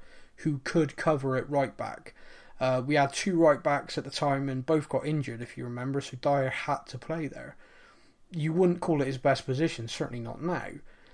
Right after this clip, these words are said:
So with Tanganga, perhaps it's a similar thing at the moment. He's still young, perhaps he, he can go there. But Jose says no.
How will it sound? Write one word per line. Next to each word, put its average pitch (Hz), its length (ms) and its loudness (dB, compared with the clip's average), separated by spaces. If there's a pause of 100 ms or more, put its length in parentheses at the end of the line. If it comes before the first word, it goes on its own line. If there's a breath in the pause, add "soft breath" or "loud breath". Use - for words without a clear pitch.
(120 soft breath)
So 175 160 2
with 165 140 4
Tanganga, 190 680 4
perhaps - 840 -2
it's 165 160 -4
a 156 60 0
similar 156 420 0
thing 170 240 0
at 170 60 0
the 160 60 -6
moment. 175 220 0
He's 165 100 -4
still 135 280 -2
young, 165 340 2
perhaps - 520 -4 (580 soft breath)
he, 135 560 -4
he 131 160 -8
can 135 200 -6
go 131 200 0
there. 156 140 4
But 165 220 -6
Jose 202 420 4
says 185 360 0
no. 196 280 0